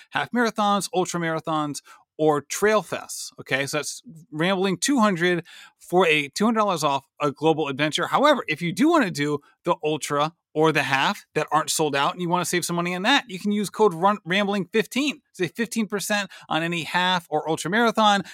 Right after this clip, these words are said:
that is not currently sold out. So you have two different choices, again, the half or the ultra for rambling fifteen or the global adventure for two hundred dollars off by using code rambling two hundred.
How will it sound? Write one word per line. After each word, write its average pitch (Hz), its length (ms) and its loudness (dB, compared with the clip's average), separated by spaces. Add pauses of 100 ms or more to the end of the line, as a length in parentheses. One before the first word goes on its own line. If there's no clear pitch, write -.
that 160 100 -2
is 147 120 -4
not 175 180 0
currently 160 320 -4
sold 135 300 -4
out. 131 180 0 (240)
So - 140 -4
you 156 80 2
have 135 120 -4
two 269 140 0
different 247 240 0
choices, 175 460 -4
again, 139 220 -8
the 120 60 -10
half 180 360 -2
or - 20 -6
the 208 100 -2
ultra 165 300 -2
for 135 180 -8
rambling 160 500 -2
fifteen 202 500 -4 (200)
or 185 140 0
the 185 80 2
global 269 400 2
adventure 269 460 -2 (240)
for 202 100 2
two 269 360 0
hundred 254 520 0
dollars 226 320 2
off 202 240 0
by 180 80 -2
using 180 300 -4
code 180 240 -2
rambling 185 640 -2 (480)
two 180 380 0
hundred. 175 380 0